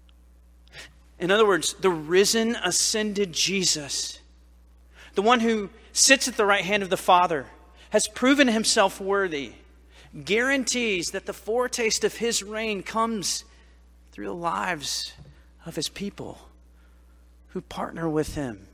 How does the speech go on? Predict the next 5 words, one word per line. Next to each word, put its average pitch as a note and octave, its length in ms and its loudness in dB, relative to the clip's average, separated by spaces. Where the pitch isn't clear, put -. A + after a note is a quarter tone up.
in D3 120 -10
their C3+ 120 -10
sanctification C3 920 -6
to F#3 140 2
work D#3+ 640 0